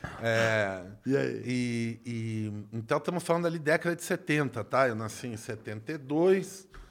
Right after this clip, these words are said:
Speaker 1: tamo falando aí setenta e oito, setenta e nove. É, meu tio avô, o Augusto de Ângelo, ele trabalhava numa agência aqui em São Paulo, na época era Thompson,
Speaker 2: Thompson.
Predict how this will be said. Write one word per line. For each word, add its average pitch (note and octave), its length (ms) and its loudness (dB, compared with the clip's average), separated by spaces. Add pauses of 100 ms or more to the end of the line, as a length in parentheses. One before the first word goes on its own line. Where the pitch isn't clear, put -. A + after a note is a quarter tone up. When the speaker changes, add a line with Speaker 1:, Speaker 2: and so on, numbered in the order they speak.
(140)
Speaker 1:
tamo A2+ 200 -8
falando A#2 280 -6
aí A2+ 60 -6
setenta A2+ 460 -8
e - 20 -4
oito, A2+ 180 -6
setenta G#2+ 440 -6
e G#2+ 40 -2
nove. A#2 520 -2 (800)
É, G#2+ 720 -2
meu B2 180 -6
tio D3+ 220 -2
avô, C3 460 -2 (460)
o G2+ 140 -10
Augusto G#2 320 -8
de A2+ 80 -10
Ângelo, C3 240 -8
ele C3 60 -16
trabalhava C3+ 300 -4
numa C#3 160 -8
agência C3+ 360 -10
aqui C#3 140 -14
em C3+ 40 -10
São D#3 200 -12
Paulo, D#3 340 -6
na A#2 160 -8
época B2 360 -8
era G2+ 220 -6
Thompson, B2+ 560 -8 (400)
Speaker 2:
Thompson. G#2+ 360 -14